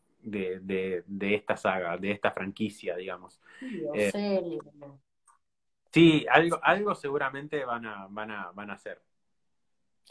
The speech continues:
Speaker 2: Lo que
Speaker 1: Pero
Speaker 2: pasa es que hoy los hermanos Russo tienen otro poder en Hollywood que en el año dos mil cuatro claramente no lo tenían, porque ellos lo habían pensado para, porque en realidad,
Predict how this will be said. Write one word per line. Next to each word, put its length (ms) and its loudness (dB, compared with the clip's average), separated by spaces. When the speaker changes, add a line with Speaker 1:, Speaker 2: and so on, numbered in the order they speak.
Speaker 2:
Lo 80 6
que 40 2
Speaker 1:
Pero 20 -
Speaker 2:
pasa 180 6
es 60 -2
que 60 0
hoy 120 2
los 180 2
hermanos 360 2
Russo 260 0
tienen 300 -2
otro 280 0
poder 280 4
en 180 0
Hollywood 640 -2
que 80 -2
en 80 0
el 140 -2
año 240 0
dos 160 -2
mil 200 -4
cuatro 380 2
claramente 520 -4
no 120 -6
lo 160 0
tenían, 500 -8
porque 200 -14
ellos 240 -10
lo 80 -2
habían 300 0
pensado 800 0
para, 380 4
porque 220 -2
en 100 2
realidad, 500 2